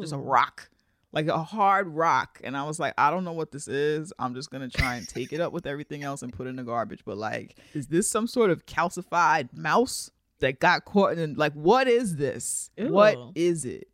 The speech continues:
Speaker 1: Well, it was covered in stuff, so I
Speaker 2: I know
Speaker 1: couldn't
Speaker 2: that. I'm
Speaker 1: see
Speaker 2: just
Speaker 1: it,
Speaker 2: saying,
Speaker 1: but
Speaker 2: like, just to, like,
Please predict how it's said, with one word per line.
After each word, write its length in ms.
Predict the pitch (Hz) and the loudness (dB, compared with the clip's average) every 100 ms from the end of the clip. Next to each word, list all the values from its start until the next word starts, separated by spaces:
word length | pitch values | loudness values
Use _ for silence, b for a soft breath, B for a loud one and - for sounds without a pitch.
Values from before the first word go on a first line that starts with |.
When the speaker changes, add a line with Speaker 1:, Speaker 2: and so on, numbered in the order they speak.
| - | 4
Speaker 1:
Well, 100 | 226 | 4
it 40 | |
was 80 | 311 | 4
covered 340 | - 285 247 | 2 2 4
in 120 | 220 208 | 2 0
stuff, 320 | - 175 160 | 2 4 6
so 80 | 233 | 6
I 60 | |
Speaker 2:
I 20 | |
know 80 | 330 | 6
Speaker 1:
couldn't 120 | 359 - | 4 4
Speaker 2:
that. 100 | 269 | 2
I'm 60 | |
Speaker 1:
see 40 | 269 | 2
Speaker 2:
just 100 | - | -2
Speaker 1:
it, 40 | 233 | -2
Speaker 2:
saying, 160 | 226 | 0
Speaker 1:
but 160 | 147 139 | 2 2
Speaker 2:
like, 120 | 180 | 0
just 200 | 220 - | -6 -10
to, 100 | 220 | -8
like, 260 | 180 156 | -4 -6